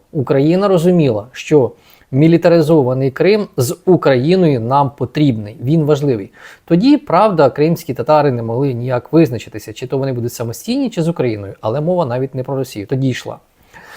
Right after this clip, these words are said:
Так от, Сікорський вважає, що якщо обидві країни захочуть, то тут можна було б знайти рішення. Не захочуть. Однозначно, відповідаю, не захочуть. І далі продовжує. «Ми могли б передати його під мандат Організації Об'єднаних Націй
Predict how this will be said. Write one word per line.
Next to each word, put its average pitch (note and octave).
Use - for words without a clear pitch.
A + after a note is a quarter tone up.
Так F#3+
от, A3+
Сікорський G#3+
вважає, F3
що -
якщо E3
обидві C#3+
країни B2+
захочуть, E3+
то D#3+
тут D3
можна E3
було A#2+
б C#3+
знайти B2
рішення. A2+
Не D3
захочуть. D3
Однозначно, B2
відповідаю, B2+
не C#3+
захочуть. -
І C3
далі A3
продовжує. D3+
«Ми E3
могли E3+
б E3
передати D3
його B2+
під B2+
мандат B2+
Організації B2
Об'єднаних A2
Націй B2